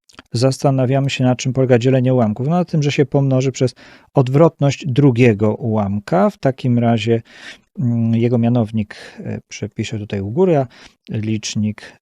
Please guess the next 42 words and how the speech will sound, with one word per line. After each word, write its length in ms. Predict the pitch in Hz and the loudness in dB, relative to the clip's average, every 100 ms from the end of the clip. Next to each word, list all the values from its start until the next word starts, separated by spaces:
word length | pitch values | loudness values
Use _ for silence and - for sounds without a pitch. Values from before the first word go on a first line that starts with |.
| - | -10
e, 380 | 110 104 107 117 | -8 -6 -8 -6
na 380 | 104 107 117 | -2 0 0
dole. 260 | 113 107 - - - - - _ | 0 -2 -4 -16 -20 -20 -20 _
No, 100 | 151 | -4
przy 160 | 165 214 | 0 2
mnożeniu 320 | 196 185 202 | 4 4 4
ułamków 300 | 185 185 175 | 4 2 0
można 280 | 156 147 156 | 0 2 0
skracać. 560 | - - 143 101 101 - | 0 4 4 2 -4 -6
Tutaj 220 | - 131 | -2 -2
na 80 | 120 | -2
przykład 260 | - 120 | -2 0
można 220 | 120 120 | 0 0
skrócić 420 | 113 - 117 120 - | -2 -2 -4 -4 -2
a 120 | 123 | -4
plus 320 | 120 123 113 | -2 -2 -4
b 240 | 113 117 110 | -2 0 0
jed-, 220 | 104 104 - | -2 -4 -6
jeden 340 | 120 120 117 107 | -2 0 0 0
raz, 220 | 104 - | -2 -4
tutaj 280 | 117 - 107 | -8 -6 -6
się 140 | - | -6
skróci, 440 | 101 - 113 101 104 | -10 -8 -8 -6 -10
zostanie 500 | 101 - 101 98 101 | -12 -10 -8 -6 -6
drugie 340 | 110 104 95 | -6 -6 -8
a 60 | 107 | -12
plus 240 | - 120 | -10 -4
b. 180 | 147 202 - - - _ | 0 -2 -2 -20 -20 _
B 440 | 143 110 143 151 143 _ _ _ | -6 4 6 6 0 _ _ _
też 200 | - 147 | -2 -2
się 160 | - 147 | 0 -6
skróci, 440 | - 151 143 165 - - | -2 -4 -4 -8 -8 -2
a 300 | 127 147 185 - - | 2 2 0 -4 -10
tutaj 300 | 127 135 123 | -2 0 -2
kwadrat 460 | - 135 123 104 | 0 2 2 -2
zniknie. 500 | - 107 120 - 123 - - - _ _ - | -4 -4 -4 -4 -4 -6 -20 -20 _ _ -4
No 400 | 143 143 202 - | 0 2 2 0
i 120 | 170 | -4
teraz 260 | - 151 156 | 0 2 2
tak, 140 | 120 | 0
mnożymy 400 | 120 165 190 165 | 2 2 4 2
liczniki 460 | 139 123 - 175 160 | 2 -2 -2 -2 -2